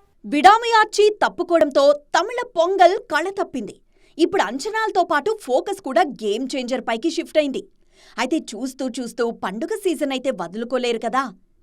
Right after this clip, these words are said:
అందుకే అజిత్ సినిమా ఇలా తప్పుకోవడంతో అలా అర డజన్ సినిమాలు రేస్లోకొచ్చేశాయి. విడామయార్చి వాయిదాతో చాలా రోజులుగా బాక్సుల్లో ఉండిపోయిన చిన్న సినిమాలన్నీ పొంగల్ రేస్లోకొచ్చేశాయి.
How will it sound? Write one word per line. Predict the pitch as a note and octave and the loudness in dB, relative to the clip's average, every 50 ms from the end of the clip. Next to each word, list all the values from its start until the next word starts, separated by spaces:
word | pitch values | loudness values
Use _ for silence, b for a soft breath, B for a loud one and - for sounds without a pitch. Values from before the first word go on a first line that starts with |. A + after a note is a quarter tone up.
| - F#3+ | -14 -12
అందుకే | G3 G#3+ B3+ B3+ C#4 A3+ - - b b b b b b | -8 -8 -6 -4 -4 -6 -6 -8 b b b b b b
అజిత్ | A3+ C4 A3+ F4 F4 - - - | 0 0 2 2 0 0 0 -6
సినిమా | C#4+ B3+ A3+ A3+ B3+ D#4 - - | -6 -2 0 0 0 0 -2 -4
ఇలా | B3 A#3+ C#4 C#4 | 0 2 2 2
తప్పుకోవడంతో | C#4 C#4 G#3+ - _ - C#4 C4 D#4 C#4 C4 A#3+ A#3 B3+ A#3 A#3 A#3 - - - - | 2 0 -8 -14 _ -12 -6 0 0 0 0 0 -2 0 0 0 -2 -4 -8 0 2
అలా | D4+ E4+ E4+ F4 G4+ F4+ - C4+ | 2 4 6 6 6 4 4 2
అర | C#4+ E4 F4+ | 2 2 2
డజన్ | F4 E4 D#4 C4 B3+ C4+ B3+ A#3 | 4 4 4 2 2 -4 -6 -4
సినిమాలు | - A#3+ G#3+ G#3+ A3 A3+ C#4+ G4+ F#4+ - G#3+ | -6 -6 -4 -2 -2 -2 0 -2 -2 0 -2
రేస్లోకొచ్చేశాయి. | A3+ B3 A#3 - A#3 G#3+ A3+ - G3+ - G#3+ G#3 G#3 A3 F#3+ F3+ - _ _ _ _ - | -2 -2 -2 -6 -6 -4 -4 -6 -6 -4 -6 -4 -2 -4 -4 -4 -6 _ _ _ _ -14
విడామయార్చి | A3 G3+ C4+ C4+ D#4+ F#4+ A4 A4+ A#4 A4 G#4 G4+ G4+ - - F#4+ | -6 -2 4 6 6 6 6 2 2 4 4 4 4 4 4 4
వాయిదాతో | C#4 F#3+ G#3 G3 A3+ D4+ C4+ C#4+ C4 B3+ B3+ A#3 A#3+ B3 B3 - - - | 4 4 -2 -2 -2 0 2 2 0 2 0 -2 -2 -2 -4 -6 -4 -2
చాలా | F4+ F#4+ A4+ A4 G#4+ | 0 0 2 0 0
రోజులుగా | G#4 F#4+ E4+ B3+ - D4 C#4 D#4 F4 E4+ G3+ G3 | 0 0 -2 -4 -4 -4 2 2 2 0 0 -6
బాక్సుల్లో | A#3+ D4+ _ - - C#4 C4+ C4+ | -6 -6 _ -8 -8 -2 0 0
ఉండిపోయిన | C4 B3+ B3 C4 - C4+ B3+ B3+ B3+ | 0 0 -2 -4 -2 -2 -2 -2 -4
చిన్న | A#3+ - - A3 F#3+ G#3+ C4 | -6 -8 -10 -12 -10 -10 -10
సినిమాలన్నీ | C4 - C4 B3+ B3+ C4 B3 B3 A#3+ A#3+ B3+ D4+ F#4 - b b b b b b | -8 -6 -6 -2 0 0 2 2 0 -2 -2 -6 -8 -8 b b b b b b
పొంగల్ | G4+ G#4+ A4+ A#4 A#4 A#4 F#4 D4+ | 0 0 0 0 -2 -2 -2 -2
రేస్లోకొచ్చేశాయి. | C#4+ B3+ B3 - B3+ D4+ F#4+ - - - F4+ E4 - D4+ A3 F3 | -4 -6 -4 -4 -4 -4 -4 -6 -6 -4 -4 0 2 0 0 0